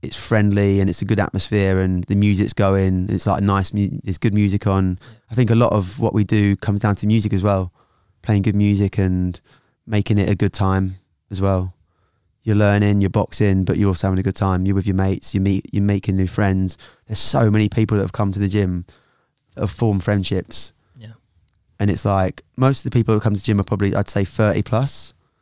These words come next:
Speaker 1: thirty years plus. So they might be, like,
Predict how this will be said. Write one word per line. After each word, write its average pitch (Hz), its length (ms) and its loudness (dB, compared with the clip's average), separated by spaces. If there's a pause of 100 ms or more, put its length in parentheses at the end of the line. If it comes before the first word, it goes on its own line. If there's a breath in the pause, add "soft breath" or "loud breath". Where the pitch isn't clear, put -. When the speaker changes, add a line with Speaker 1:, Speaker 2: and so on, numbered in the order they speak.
(180)
Speaker 1:
thirty 107 280 0
years 104 180 2
plus. - 440 -4 (420 soft breath)
So 117 200 0
they 107 140 4
might 107 300 0
be, 101 220 0
like, 95 560 -2